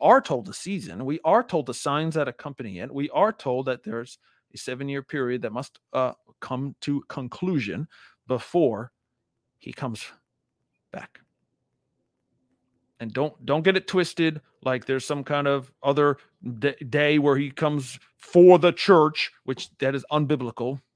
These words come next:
There is no for the church, uh, to bring us to heaven. That's not in the Bible, okay? Not going to heaven. When he comes, he gathers us all, those who have already died in him and those who are left alive on the earth,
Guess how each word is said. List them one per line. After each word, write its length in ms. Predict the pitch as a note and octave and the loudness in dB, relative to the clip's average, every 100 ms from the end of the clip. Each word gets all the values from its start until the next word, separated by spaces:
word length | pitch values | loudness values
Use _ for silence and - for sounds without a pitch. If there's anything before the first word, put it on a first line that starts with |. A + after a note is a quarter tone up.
| - | -10
There 140 | B2+ | -6
is 140 | D3 C3 | -4 -2
no 200 | C#3+ C#3 - | -2 -2 -4
for 300 | D#3+ D3 C#3 | 0 2 2
the 100 | B2+ | -2
church, 420 | - A#2+ B2 - _ _ _ _ _ _ _ _ _ _ _ - | -2 -2 -4 -14 _ _ _ _ _ _ _ _ _ _ _ -4
uh, 400 | C#3+ C#3 C3+ C#3 | -2 0 0 -2
to 100 | - | -4
bring 280 | A#2+ D#3 E3 | -2 0 2
us 140 | C#3 | 0
to 120 | - C#3+ | -2 -2
heaven. 320 | D#3+ C#3+ C3+ | 0 -2 -2
That's 240 | C#3+ - | -2 -2
not 200 | C#3+ D3 | -2 0
in 60 | E3+ | 0
the 80 | D#3+ | 0
Bible, 520 | D#3 C#3+ C3 D3 C3 | 0 0 -2 -4 -4
okay? 420 | C3 C3+ C3 C#3+ C#3 _ _ _ _ - | -8 -4 -4 -4 -10 _ _ _ _ -8
Not 180 | C3+ D3 | -8 0
going 240 | D#3+ E3 | 0 2
to 80 | E3 | 2
heaven. 360 | F#3 B2+ B2+ - _ _ _ _ _ _ _ _ _ _ | 2 0 -6 -12 _ _ _ _ _ _ _ _ _ _
When 120 | C3 | -6
he 120 | D#3 | -6
comes, 400 | E3+ G3+ G3+ D#3 | -2 2 2 2
he 80 | D#3+ | -4
gathers 480 | B2 D3 D#3+ E3+ D3+ | -4 -2 2 2 0
us 100 | D3+ | -4
all, 540 | C#3+ D#3 D3+ A#2+ - _ | 4 8 8 6 2 _
those 220 | - C#3 C3 | -4 -4 -4
who 100 | C3 | -6
have 140 | G#2 | -4
already 320 | B2 C#3+ G3+ | 0 2 2
died 320 | F#3+ F3+ G3 | 0 2 2
in 80 | G#3 | 0
him 240 | G3+ A#3 G#3 | -4 -6 -6
and 180 | C#3 E3+ | -6 -4
those 160 | F#3+ | -4
who 100 | F#3+ | 0
are 140 | F#3+ E3+ | 0 0
left 420 | C3 B2 D3 - | -2 -2 -2 -2
alive 360 | F3 E3+ E3+ | -4 -2 -4
on 80 | F3+ | -6
the 140 | F3 D3 | -4 -2
earth, 280 | B2+ B2+ | -2 -4